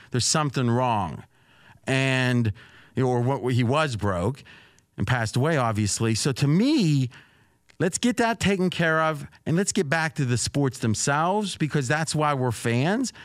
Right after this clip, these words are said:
And that doesn't mean the owner should get all the money. It means let's make a deal that's fair. And then if someone complains about it,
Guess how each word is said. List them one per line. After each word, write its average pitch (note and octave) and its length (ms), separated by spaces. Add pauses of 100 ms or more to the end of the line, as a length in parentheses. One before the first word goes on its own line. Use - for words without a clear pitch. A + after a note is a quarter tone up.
(120)
And C3+ 180
that F#3+ 140
doesn't G#3 320
mean G#3+ 220
the F#3 80 (160)
owner F#3+ 300
should F3+ 180
get F3 100
all F#3 160
the F3 100
money. F#3+ 520 (360)
It - 80
means D3+ 160
let's E3 160
make F3+ 220
a A3 60
deal C#3 800 (1400)
that's D3 220
fair. D#3 840
And D#3 180
then G3 340
if F#4 100
someone G3+ 320
complains F3 480
about D#3 360
it, F#3+ 220